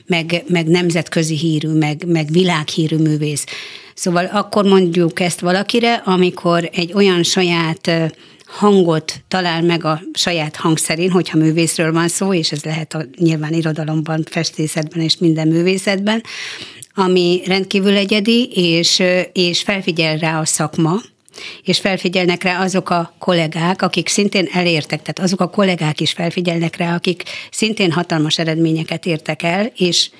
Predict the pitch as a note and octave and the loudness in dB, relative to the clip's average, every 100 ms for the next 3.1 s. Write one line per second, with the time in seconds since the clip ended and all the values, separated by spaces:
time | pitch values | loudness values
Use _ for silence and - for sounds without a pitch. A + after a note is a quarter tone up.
0 | _ G#3 - D#3 C#3 - F3 F3 E3+ D3+ | _ -4 -2 -4 -4 -4 -4 -2 0 -2
1 | D3 E3+ D3 D#3+ E3+ D3+ - - - - | -2 -4 -4 -6 -4 -6 -8 -10 -10 -8
2 | - A3 A3 G#3+ A3+ F3+ D3+ C3+ - C#3+ | -4 0 0 -2 -2 0 -2 -4 -4 -4